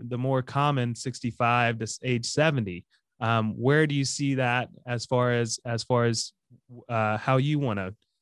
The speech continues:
uh, run your retirement in all essence? And then a huge part of that is also, what type of lifestyle do you wanna have in retirement? Do you want to be able to travel?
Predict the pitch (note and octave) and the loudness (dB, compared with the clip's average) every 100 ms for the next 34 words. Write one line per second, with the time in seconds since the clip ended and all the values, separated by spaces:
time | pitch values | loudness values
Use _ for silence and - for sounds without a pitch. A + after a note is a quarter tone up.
0 | _ A2+ G#2 G#2 - C3 A#2+ A#2+ A#2+ D#3 | _ 0 2 0 -4 -6 0 2 4 4
1 | B2 A#2+ G#2 G#2 E2+ A2 G#2 G#2 B2+ - | 2 0 -2 -2 -4 -4 -2 0 -2 -4
2 | G2+ G#2+ - _ _ _ _ _ _ _ | -6 -6 -8 _ _ _ _ _ _ _
3 | _ C3+ C#3 D3+ B2+ - G3+ - C3+ B2+ | _ 0 2 4 2 -2 -4 0 0 2
4 | C#3 C#3+ C3+ C#3+ C#3 C3 C3+ E3+ D3 A#2 | 2 0 0 0 -2 -2 -2 -2 -4 -4
5 | A2+ B2+ - C3 A#2 A#2 A#2 A#2 A#2 A2+ | -2 -2 0 0 0 0 -2 -2 -4 -2
6 | C3+ D3 G#2+ G2+ A#2 G#2+ G#2 F2 A2+ A#2+ | -2 0 -4 -4 -4 -2 -4 -6 -4 -2
7 | A#2 B2 E3+ - B2+ B2+ A#2 G#2+ - - | 0 0 -2 -4 -4 -2 -2 -4 -6 -2
8 | A2 G2+ G2+ F#2 | 0 0 -2 -6